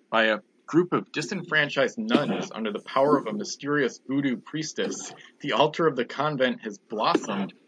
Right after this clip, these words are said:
into a small cult of horrific worshippers.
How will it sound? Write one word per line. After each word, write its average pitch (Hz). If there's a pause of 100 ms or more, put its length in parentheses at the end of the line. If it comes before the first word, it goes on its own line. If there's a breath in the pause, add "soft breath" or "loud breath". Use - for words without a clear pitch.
(200 soft breath)
into 117
a 104
small 135
cult 151
of 107
horrific 131 (120)
worshippers. 117